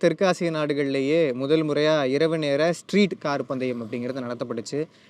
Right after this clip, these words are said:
இந்த ஃபார்முலா கார் பந்தயத்துக்காக சென்னை தீவுத்திடலை சுற்றி இருக்கக்கூடிய மூன்று புள்ளி ஐந்து கிலோமீட்டர் சாலை அப்படிங்கிறது பிரதானமா அந்த ஓடுதளத்துக்காக பயன்படுத்தப்பட்டுச்சு.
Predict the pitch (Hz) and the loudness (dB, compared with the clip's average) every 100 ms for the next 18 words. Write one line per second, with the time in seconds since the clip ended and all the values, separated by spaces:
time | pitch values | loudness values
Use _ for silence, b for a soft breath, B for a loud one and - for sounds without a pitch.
0 | b 208 240 208 196 226 226 196 180 170 | b 6 6 6 6 6 4 4 4 2
1 | 160 160 156 147 151 147 185 156 160 160 | 2 0 0 0 0 2 0 0 -2 -2
2 | 156 175 170 160 151 143 139 135 156 135 | 2 2 2 0 0 -2 -6 -4 -4 -2
3 | 131 135 135 175 160 170 165 147 143 135 | -4 -2 0 0 0 0 0 0 0 0
4 | 143 139 143 147 139 - 135 139 135 127 | 0 -2 -4 -4 -6 -2 0 0 0 -2
5 | 123 127 147 143 135 143 139 139 156 139 | -4 -4 -4 -4 -4 -4 -4 -4 -4 -4
6 | 120 113 - - 151 190 170 147 127 131 | -6 -8 -16 0 6 6 6 2 0 -4
7 | 131 139 127 139 131 123 117 120 - | -2 -2 -2 -2 -2 -2 -4 -6 -2